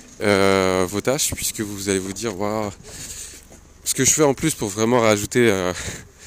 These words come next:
la limite, c'est que je mets un, un chronomètre ou un réveil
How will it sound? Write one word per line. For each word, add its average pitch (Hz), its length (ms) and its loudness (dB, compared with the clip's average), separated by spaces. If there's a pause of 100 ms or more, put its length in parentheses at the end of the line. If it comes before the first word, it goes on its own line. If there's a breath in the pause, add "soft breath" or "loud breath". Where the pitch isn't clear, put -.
(240 loud breath)
la 101 120 6
limite, 117 300 2
c'est - 180 2
que 110 220 0
je 98 100 -4
mets 127 200 2
un, 95 320 0 (100)
un 110 100 2
chronomètre 123 720 -2 (540 loud breath)
ou 107 120 0
un 101 60 4
réveil 107 460 0